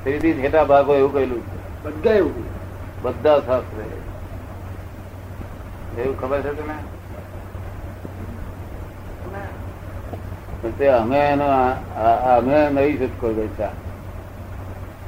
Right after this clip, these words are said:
Speaker 1: જોયું? ને અમે જ્ઞાન આપીએ છીએ ને, તે કરતા ભાગ આપીએ છીએ,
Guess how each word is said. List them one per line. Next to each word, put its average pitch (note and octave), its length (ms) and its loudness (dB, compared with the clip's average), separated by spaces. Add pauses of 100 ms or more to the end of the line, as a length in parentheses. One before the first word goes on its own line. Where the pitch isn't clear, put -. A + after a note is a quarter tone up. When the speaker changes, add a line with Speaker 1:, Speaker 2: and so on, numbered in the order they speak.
(220)
Speaker 1:
જોયું? C3 260 -2 (720)
ને B2+ 80 -4
અમે C3 160 0
જ્ઞાન B2 300 6
આપીએ D3 340 2
છીએ C#3 120 -2
ને, A#2+ 140 2 (1200)
તે B2 80 -2
કરતા B2 400 4
ભાગ C#3 200 8
આપીએ C#3+ 320 6
છીએ, B2+ 420 0